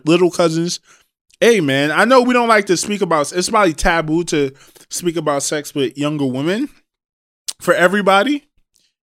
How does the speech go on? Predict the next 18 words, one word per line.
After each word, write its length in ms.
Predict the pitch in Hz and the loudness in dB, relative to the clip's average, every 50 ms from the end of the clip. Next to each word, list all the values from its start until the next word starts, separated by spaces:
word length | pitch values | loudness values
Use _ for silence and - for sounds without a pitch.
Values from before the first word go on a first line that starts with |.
| _ _ | _ _
You 80 | 156 156 | -4 0
know 80 | 165 | 0
what 20 | 165 | 0
I 20 | 165 | 2
mean? 200 | 170 175 170 175 | 2 0 0 2
Just 180 | 196 247 269 233 | 0 0 2 4
younger 300 | 247 262 269 254 240 208 | 4 2 4 2 0 0
kids 260 | - 254 233 226 202 | 2 2 2 2 2
in 120 | 190 170 | 0 0
general. 440 | 151 170 165 151 127 107 87 - - _ _ _ _ _ _ _ _ _ _ _ _ _ _ | 2 2 2 2 -2 -6 -8 -12 -18 _ _ _ _ _ _ _ _ _ _ _ _ _ _
And 100 | - 156 | 0 2
that's 160 | 170 185 226 240 | 2 4 4 2
actually 320 | 226 214 208 - 214 185 | 0 0 0 0 0 0
a 40 | 160 | 0
point 320 | 139 - - 196 185 175 | 0 -2 -2 -2 0 0
I 80 | 160 156 | 0 0
was, 280 | 151 151 151 160 147 - - | -2 -2 -4 -6 -8 -6 -4
what? 300 | - 370 - - - | -2 -2 0 0 0